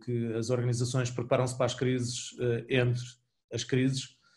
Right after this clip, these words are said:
eh, e nesse sentido, eh, a questão que, que se deixa a cada um de nós é o que é que podemos fazer para ter uma equipa mais, mais preparada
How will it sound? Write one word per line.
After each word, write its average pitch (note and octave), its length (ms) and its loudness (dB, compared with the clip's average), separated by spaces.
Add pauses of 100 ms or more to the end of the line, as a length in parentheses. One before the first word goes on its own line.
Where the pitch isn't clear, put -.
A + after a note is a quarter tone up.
(340)
eh, C3 200 2
e C3+ 80 2
nesse B2+ 180 0
sentido, B2+ 600 0
eh, A#2 300 4
a A#2 40 0
questão B2 360 0
que, A#2 480 0
que - 60 -12
se - 300 -6
deixa A#2+ 540 4
a A#2 100 -2
cada A#2 440 0
um B2 220 2
de A#2+ 100 -2
nós A#2+ 320 2
é A2+ 100 0
o A#2+ 120 0
que A#2+ 100 0
é A#2 40 2
que A#2+ 80 -10
podemos A#2+ 220 -2
fazer B2 300 2
para B2 100 -6
ter A#2+ 140 0
uma A#2 120 2
equipa A#2+ 320 -2
mais, A2+ 440 0 (200)
mais B2 220 -2
preparada A#2+ 760 4